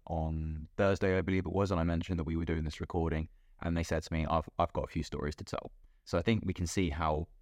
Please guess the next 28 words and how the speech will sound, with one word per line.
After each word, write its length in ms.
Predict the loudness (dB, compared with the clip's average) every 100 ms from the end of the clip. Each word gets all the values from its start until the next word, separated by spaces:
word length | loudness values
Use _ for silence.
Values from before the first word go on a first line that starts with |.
| -16
sort 180 | -10 -2
of 60 |
widespread 540 | 2 2 0 -2 -2 0
and 80 | 2
normalized 560 | 4 4 2 0 -2
it 100 | -4
is 360 | -2 -2 -4 -12 _ _ -8
as 100 | -2
well. 200 | 2 2
But, 120 | 2
and 80 | 2
also 180 | 4 4
what, 240 | 4 2 2
from 160 | 0
listening 400 | 0 0 0 0
to, 260 | 0 -2 -2
to 140 | -4
you 80 | 0
guys 180 | 2 2
talk 220 | 0 0
about 240 | 0 0
this, 180 | -2 -4 -10 -20 -8
there 80 | -6
seems 300 | 2 4 4
to 80 | 2
be, 220 | 4 4
it 60 | 4
is, 220 | 0 -2